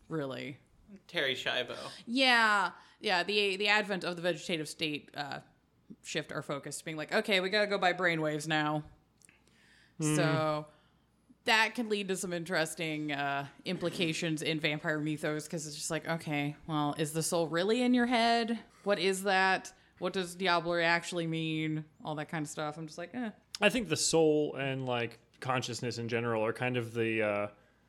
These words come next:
Speaker 3: thorn in all of science's side anyway.
Speaker 1: Yeah.
Speaker 3: So that's fine.
Speaker 1: Yeah, no, 'cause there's this, just an interesting point in, like, death where you're just like, "Okay, this is person, this is person, this is," then suddenly, like, this is not.
Speaker 3: Why not? What
Speaker 1: Where,
Speaker 3: happened?
Speaker 1: where,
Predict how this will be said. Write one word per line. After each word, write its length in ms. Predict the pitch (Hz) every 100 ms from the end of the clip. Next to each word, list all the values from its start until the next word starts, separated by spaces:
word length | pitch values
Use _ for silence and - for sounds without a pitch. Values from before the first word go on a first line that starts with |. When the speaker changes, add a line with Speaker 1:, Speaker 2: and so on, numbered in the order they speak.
| _ _
Speaker 3:
thorn 580 | - - 147 143 143 143
in 120 | 127
all 360 | 120 131 131 127
of 100 | 117
science's 720 | - 120 117 113 - 113 104
side 500 | - 107 104 104 101 117
anyway. 640 | 104 98 101 - 98 117 - - -
Speaker 1:
Yeah. 180 | 117 67
Speaker 3:
So 600 | - 131 120 107 104 101 - _
that's 140 | 226 -
fine. 220 | - 104 - _
Speaker 1:
Yeah, 240 | 320 349 269 -
no, 180 | 277 220
'cause 160 | 220 208
there's 180 | 214 202
this, 140 | 190
just 200 | 196 185
an 120 | 180
interesting 400 | 175 170 170 160
point 260 | 185 160 139
in, 140 | 160 156
like, 300 | 147 143 - -
death 260 | 151 147
where 80 | 170
you're 100 | 151
just 120 | 151 165
like, 120 | -
"Okay, 220 | 160 160
this 160 | 156 156
is 80 |
person, 300 | 143 160 147
this 140 | 147 151
is 100 | 139
person, 380 | 165 151 151 143
this 180 | 139
is," 180 | 135 - -
then 160 | 170 147
suddenly, 300 | 143 143 139
like, 180 | 131
this 160 | 147 147
is 100 | 135
not. 420 | 160 139 131 - -
Speaker 3:
Why 140 | 139
not? 240 | 160 120 -
What 120 | 143 147
Speaker 1:
Where, 20 | 156
Speaker 3:
happened? 320 | 151 123 123 -
Speaker 1:
where, 160 | 185